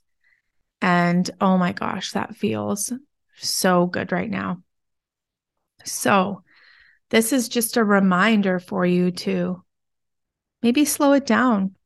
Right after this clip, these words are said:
a gear, <laughs> drop back one gear or two, or maybe you've, you're just have been through that hustle season and you're forgetting that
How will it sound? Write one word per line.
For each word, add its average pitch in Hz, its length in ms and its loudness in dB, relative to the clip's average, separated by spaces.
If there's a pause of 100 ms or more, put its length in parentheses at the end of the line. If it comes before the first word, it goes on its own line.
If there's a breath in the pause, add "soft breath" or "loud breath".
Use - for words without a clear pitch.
(1200)
a 196 60 -2
gear, 180 440 0 (260 loud breath)
<laughs> - 240 -20
drop 226 240 0
back 262 240 2
one 233 320 4
gear 190 280 0
or 202 100 -2
two, 214 300 2
or 190 100 4
maybe 196 280 2
you've, 226 300 4 (680 loud breath)
you're 208 240 0
just 208 400 0
have 202 220 -6
been 202 220 4
through 208 200 -2
that 190 220 0
hustle 202 300 -2
season 214 440 0
and 208 120 4
you're 185 160 2
forgetting 190 720 2
that 180 300 0